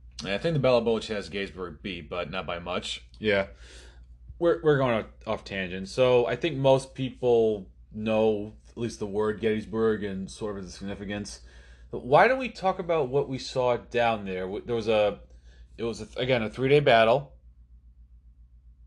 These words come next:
Speaker 2: There were a lot of sights to see, and we, we kind of stopped at most of them and kind of hit the significant,
Speaker 1: We saw
Speaker 2: significant
Speaker 1: most
Speaker 2: points.
Speaker 1: of them.
Speaker 2: Yeah.
Speaker 1: It's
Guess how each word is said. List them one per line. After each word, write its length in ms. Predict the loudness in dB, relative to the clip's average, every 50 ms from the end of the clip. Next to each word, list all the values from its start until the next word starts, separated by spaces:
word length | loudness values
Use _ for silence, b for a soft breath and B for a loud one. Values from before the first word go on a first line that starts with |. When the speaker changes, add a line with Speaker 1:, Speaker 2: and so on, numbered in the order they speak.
| -20 -20 -14 -8
Speaker 2:
There 80 | -6
were 40 | -2
a 20 |
lot 200 | 2 4 4 4
of 40 | 4
sights 280 | 2 2 2 2 2 0
to 80 | -6 -12
see, 400 | -10 -6 -4 -4 -4 -4 -4 -6
and 100 | -6 -6
we, 220 | -6 -6 -8 -8 -10 -10
we 140 | -8 -8 -6
kind 240 | 0 2 4 4 6
of 260 | 4 4 2 -4 -8 -16 -20 -20 -20 -20 -20 -20 -20 -20 -20 -20 -16
stopped 360 | -16 4 8 8 8 8 8
at 100 | 2 -2
most 360 | 2 4 4 4 4 2 -4
of 100 | -4 0
them 440 | 2 4 4 4 4 2 2 0 -2
and 220 | -2 -4 -4 -6
kind 200 | -4 -4 -4 -4
of 360 | -6 -12 -20 -20 -20 -16 -14
hit 120 | -12 -10 -10
the 80 | -10
significant, 500 | -10 -8 -8 -8 -8 -6 -8 -8 -8 -10 -12 -16 -20 -20 -18 -12
Speaker 1:
We 80 | -12 -10
saw 240 | -8 -2 0 0 2
Speaker 2:
significant 180 | 4 4 4
Speaker 1:
most 160 | 4 2 0 0
Speaker 2:
points. 360 | 0 0 0 -2 -4 -8 -4
Speaker 1:
of 40 | -2
them. 80 | -2
Speaker 2:
Yeah. 60 | -2
Speaker 1:
It's 480 | -2 -4 -6 -8 -8 -8 -8 -10 -10 -14